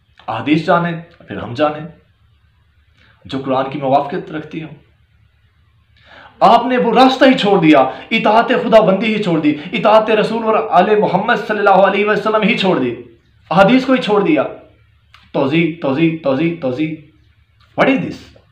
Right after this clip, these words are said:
ये कौन सा रास्ता है? क्या हमारे मासूमीन अलैहिस्सलाम ने ये रास्ता बताया था?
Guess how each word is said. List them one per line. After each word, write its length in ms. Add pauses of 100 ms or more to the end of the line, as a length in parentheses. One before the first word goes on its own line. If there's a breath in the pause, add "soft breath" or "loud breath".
(840)
ये 120
कौन 240
सा 60
रास्ता 340
है? 140 (840 loud breath)
क्या 100
हमारे 320
मासूमीन 480
अलैहिस्सलाम 480
ने 60
ये 60
रास्ता 240
बताया 340
था? 400